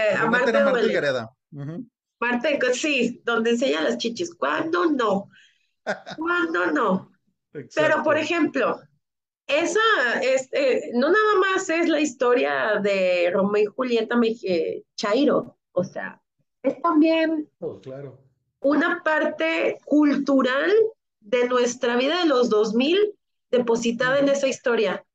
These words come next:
Speaker 2: El
Speaker 1: Exacto.
Speaker 2: soundtrack, Jimena Sariñana, este,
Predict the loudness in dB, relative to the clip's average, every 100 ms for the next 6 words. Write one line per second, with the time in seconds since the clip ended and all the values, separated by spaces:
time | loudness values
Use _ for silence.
0 | _ -2 2 0 0 -2 0 0 -2 -2
1 | -2 -2 -8 _ _ _ _ _ _ _
2 | -2 0 2 2 2 0 0 2 2 2
3 | 0 2 2 2 -4 _ _ _ _ _
4 | _ -2 0 2 -2 -8 -6 -2 0 0
5 | 0 0 2 2 0 -2